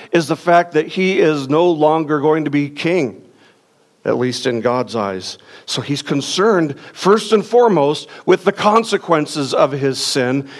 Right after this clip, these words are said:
He's not showing any concern at all for his actual sin.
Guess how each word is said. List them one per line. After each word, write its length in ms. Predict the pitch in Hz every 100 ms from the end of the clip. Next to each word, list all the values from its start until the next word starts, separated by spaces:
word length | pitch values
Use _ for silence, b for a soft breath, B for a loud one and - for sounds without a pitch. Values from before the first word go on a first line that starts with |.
| B
He's 280 | - 208 208
not 380 | 175 156 160 -
showing 540 | - - 151 147 151 -
any 400 | - 185 143 135
concern 680 | - 139 131 - 143 139 -
at 160 | 127
all 520 | 131 151 117 110 110 B B B B B _ _ _ _ _ _ _ _ _
for 180 | 147
his 180 | 135 113
actual 380 | 127 123 - 110
sin. 340 | - 196 -